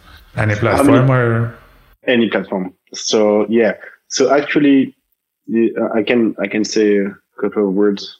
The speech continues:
Speaker 2: on, <laughs> uh, about how it's working, uh, outside of WordPress. So outside of WordPress, you have two ways to use Weglot. One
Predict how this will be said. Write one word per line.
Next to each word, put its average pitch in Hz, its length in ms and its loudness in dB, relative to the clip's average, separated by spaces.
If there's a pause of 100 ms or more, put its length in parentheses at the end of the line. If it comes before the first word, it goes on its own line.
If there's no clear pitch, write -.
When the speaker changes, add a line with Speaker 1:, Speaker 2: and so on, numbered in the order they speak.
Speaker 2:
on, 95 120 -4
<laughs> - 760 -8
uh, 107 160 0
about 104 320 0
how 107 200 2
it's - 200 -4
working, 117 400 -2
uh, 104 220 0
outside 104 360 0
of 101 100 0
WordPress. 104 520 -2 (380)
So 120 360 0 (260)
outside 156 400 2
of 139 80 2
WordPress, 135 480 0
you 123 80 2
have 117 180 -2
two - 140 0
ways 139 460 2
to - 140 -6
use 107 160 0
Weglot. 110 440 0 (380)
One 120 500 0